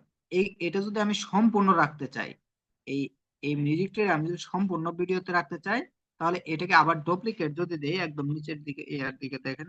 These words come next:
ডুপ্লিকেট আছে। এই যে ডুপ্লিকেট যদি দেই, তাহলে পরের বার আবার হয়ে যাবে। এই যে দেখেন, একটার পর একটা আবার শুরু হয়েছে, এরকম ভাবে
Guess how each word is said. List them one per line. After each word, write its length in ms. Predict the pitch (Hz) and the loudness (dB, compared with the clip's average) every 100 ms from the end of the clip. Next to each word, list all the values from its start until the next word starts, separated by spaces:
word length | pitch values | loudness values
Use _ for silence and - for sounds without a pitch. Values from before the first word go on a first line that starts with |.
| 190 | -10
ডুপ্লিকেট 460 | 143 151 160 127 120 | -8 -6 -4 -4 -6
আছে। 220 | - 180 277 _ _ _ _ _ _ _ _ _ _ _ _ _ - | -10 -14 -16 _ _ _ _ _ _ _ _ _ _ _ _ _ -10
এই 100 | 131 | -8
যে 80 | 131 | -4
ডুপ্লিকেট 440 | 147 175 190 160 | -2 0 0 0
যদি 220 | 151 165 175 | -2 -4 -2
দেই, 160 | 226 | -2
তাহলে 240 | 240 165 165 | 4 4 2
পরের 420 | - 214 220 214 | 0 0 2 0
বার 160 | 196 160 | 4 6
আবার 260 | 143 156 | 6 6
হয়ে 160 | 143 120 | 0 -2
যাবে। 160 | 123 131 | -4 -4
এই 80 | |
যে 60 | 127 | -6
দেখেন, 200 | 123 123 | -6 -6
একটার 300 | 151 - 147 | -6 -4 -4
পর 140 | 180 | 0
একটা 220 | 196 - 127 | -2 2 4
আবার 200 | 131 135 | 4 0
শুরু 240 | - 123 | -4 -10
হয়েছে, 220 | 113 110 - | -10 -12 -12
এরকম 320 | 135 147 160 | -8 -6 -2
ভাবে 200 | 143 151 | -2 0